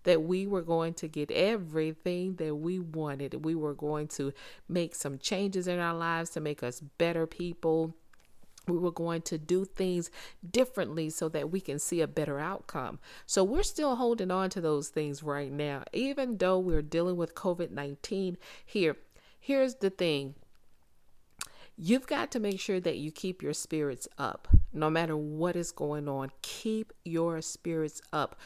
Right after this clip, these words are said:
Read things that's going to lift you up. Listen to things that's going to encourage you, inspire you. Don't, um, spend so much time in front of social media,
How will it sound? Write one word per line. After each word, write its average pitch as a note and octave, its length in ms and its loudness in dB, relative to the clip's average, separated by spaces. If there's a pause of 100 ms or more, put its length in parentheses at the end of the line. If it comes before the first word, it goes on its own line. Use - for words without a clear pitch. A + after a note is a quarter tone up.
(300)
Read A3+ 400 0
things B3 280 -2
that's G3 180 2
going E3+ 280 -2
to D#3+ 100 -4
lift D#3+ 420 -4
you F#3 160 -4
up. E3+ 280 -2
Listen F#3 320 -4
to F#3 100 -2
things E3+ 360 -2
that's C#3+ 220 -4
going D#3+ 340 0
to - 160 -8
encourage E3+ 640 -4
you, E3 220 -2
inspire D#3 560 -2
you. D#3+ 400 0 (400)
Don't, G#3 460 4
um, F3+ 240 0
spend F3+ 280 0
so G3 240 0
much G3+ 280 -2
time G3+ 560 -2
in E3 200 -2
front F3 480 -2
of D#3 360 0
social - 340 -2
media, G#3+ 640 0